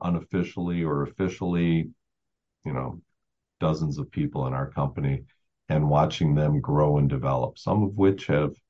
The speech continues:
you know, people that I've brought in who reported to me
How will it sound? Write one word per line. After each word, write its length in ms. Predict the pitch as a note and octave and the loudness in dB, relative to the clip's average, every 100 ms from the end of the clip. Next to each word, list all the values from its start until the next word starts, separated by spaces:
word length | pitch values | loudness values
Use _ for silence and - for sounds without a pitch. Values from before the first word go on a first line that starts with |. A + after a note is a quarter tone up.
| _ _ _ _ - | _ _ _ _ -2
you 60 | |
know, 80 | C#2+ | -2
people 340 | - G2+ F#2 | 2 0 2
that 120 | E2+ E2 | 4 6
I've 320 | E2 E2 D#2+ - _ _ | 6 4 0 -10 _ _
brought 320 | - E2+ F2+ F2 | 2 6 6 6
in 440 | F2+ F2+ F2+ E2+ _ _ _ _ _ _ - | 4 4 2 0 _ _ _ _ _ _ 0
who 560 | F2 D#2+ D#2+ D2+ D2+ - _ _ _ _ _ - | 2 4 2 0 -6 -14 _ _ _ _ _ -4
reported 680 | E2 D#2+ - G2+ G2 F#2 | -4 -4 -2 2 2 2
to 220 | F2+ G#2 F#2+ | 0 -2 2
me 440 | F#2 F2+ F2+ F2 | 4 4 4 0